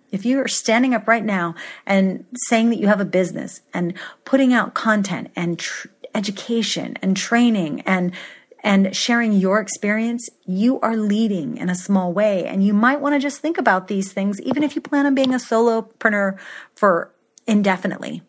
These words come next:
actually. So leave me a comment below. Let me know what you think. What's, what do you think is your biggest challenge with becoming an, a more effective leader? One that knows how to be a good boss, but one how,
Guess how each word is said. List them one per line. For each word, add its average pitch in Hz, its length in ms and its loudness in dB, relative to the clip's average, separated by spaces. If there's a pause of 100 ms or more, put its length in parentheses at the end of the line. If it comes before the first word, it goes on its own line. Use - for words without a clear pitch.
(260)
actually. 143 540 -8 (560)
So - 440 -2 (720)
leave 233 200 4
me 311 120 6
a 302 40 2
comment 247 300 0
below. 202 280 2
Let 208 180 -2
me 277 100 4
know 349 280 4
what 381 120 0
you 277 160 0
think. 359 300 -2
What's, 277 320 -2
what 247 220 0
do 339 60 0
you 370 100 4
think 370 220 -8
is 330 140 2
your 240 80 0
biggest 202 380 -2
challenge 196 560 0
with 180 160 -2
becoming 202 500 -2
an, 180 460 -4
a 202 40 0
more 190 200 4
effective 160 560 -4
leader? 151 480 -6 (400)
One 196 280 4
that 190 140 0
knows 185 400 4
how 208 140 -2
to 185 60 2
be 165 120 0
a 160 60 -2
good 143 240 -8
boss, - 340 -2
but - 220 -2
one 202 160 2
how, 202 280 -4